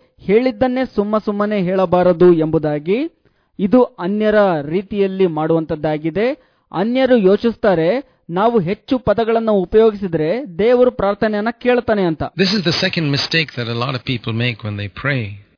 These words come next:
Speaker 1: ಅನೇಕ ಜನರು ಪ್ರಾರ್ಥನೆಯನ್ನ ಮಾಡುವಾಗ ಮಾಡುವಂತ ಎರಡನೇ ತಪ್ಪು ಇದಾಗಿದೆ.
Speaker 2: They think that God will hear them. If they use many words and keep on repeating, repeating, repeating, repeating the same thing again and again and again,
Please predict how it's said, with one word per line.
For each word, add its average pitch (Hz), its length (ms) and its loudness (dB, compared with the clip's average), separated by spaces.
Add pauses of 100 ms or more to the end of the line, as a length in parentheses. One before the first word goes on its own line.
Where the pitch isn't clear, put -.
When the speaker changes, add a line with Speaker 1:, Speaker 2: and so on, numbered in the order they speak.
Speaker 1:
ಅನೇಕ 247 420 0
ಜನರು 247 440 4
ಪ್ರಾರ್ಥನೆಯನ್ನ 220 760 -2
ಮಾಡುವಾಗ 202 720 2
ಮಾಡುವಂತ 190 680 0
ಎರಡನೇ 175 540 0
ತಪ್ಪು 220 640 0
ಇದಾಗಿದೆ. 151 680 -2
Speaker 2:
They 180 160 2 (160)
think 185 260 -4
that 127 140 -2
God 139 420 -4
will 127 200 -6
hear 143 220 -4
them. 101 440 -10 (760)
If 117 120 -4
they 123 160 -2 (180)
use 127 160 -4 (420)
many 151 180 -2
words 120 640 -4 (120)
and 104 160 -10
keep - 280 -10
on 135 580 -6 (120)
repeating, 123 420 -4
repeating, 117 420 -4
repeating, 117 440 -4
repeating 120 360 -4
the 113 200 -4
same 123 140 -4
thing 113 160 -4
again 113 300 -2
and 110 100 -6
again 113 260 -4
and 107 120 -6
again, 120 320 -4